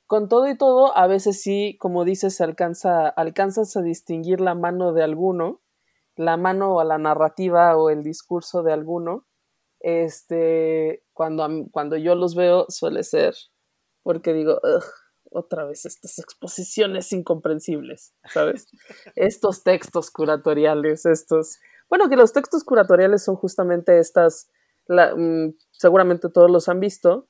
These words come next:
Speaker 1: todos, todos los que van a los museos un chingo, pero bueno. <laughs>
Speaker 2: Que,
Speaker 1: Las pa-,
Speaker 2: que,
Speaker 1: eh,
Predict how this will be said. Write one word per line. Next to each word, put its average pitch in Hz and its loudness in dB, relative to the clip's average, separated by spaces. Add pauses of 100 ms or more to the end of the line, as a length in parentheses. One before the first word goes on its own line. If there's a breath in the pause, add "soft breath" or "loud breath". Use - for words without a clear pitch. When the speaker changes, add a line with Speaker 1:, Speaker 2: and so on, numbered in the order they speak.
(140)
Speaker 1:
todos, 165 4
todos 220 8
los 208 4
que - 0
van 185 6
a 202 6
los 190 2
museos 180 0
un 202 0
chingo, 196 2
pero 175 8
bueno. 165 6 (140)
<laughs> 247 8 (380 loud breath)
Speaker 2:
Que, - 2
Speaker 1:
Las 190 8
pa-, 196 8
Speaker 2:
que, 170 8
Speaker 1:
eh, - 0